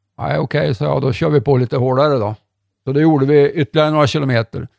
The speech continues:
Och det var lite intressant, för på den första kilometern så hade jag en liten, liten bloddroppe som en knappnål. Det var allt jag såg.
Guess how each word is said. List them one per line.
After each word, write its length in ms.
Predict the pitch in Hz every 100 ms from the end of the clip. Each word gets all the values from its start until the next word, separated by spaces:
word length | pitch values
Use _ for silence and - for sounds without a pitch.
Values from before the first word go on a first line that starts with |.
| - 143 - -
Och 60 |
det 80 | 127
var 260 | 160 202 190
lite 240 | 180 185
intressant, 520 | 185 165 160 185 131
för 200 | 135 139 156 _ _ _ _ _
på 120 | 156
den 100 | 160
första 340 | 147 196 - 202
kilometern 560 | 208 175 147 127 143
så 120 | 120 143
hade 300 | 147 127 127
jag 260 | 120 120 - _
en 360 | 147 143 127 120 -
liten, 480 | 139 165 127 - 123
liten 300 | 123 120 110
bloddroppe 720 | 117 117 107 110 - 117 113
som 360 | - 131 120 120
en 400 | 120 113 123 120
knappnål. 580 | 131 120 - 117 113 107 _ _ _ -
Det 80 | 123
var 120 | 110
allt 340 | 98 104 107
jag 120 | -
såg. 340 | - - 85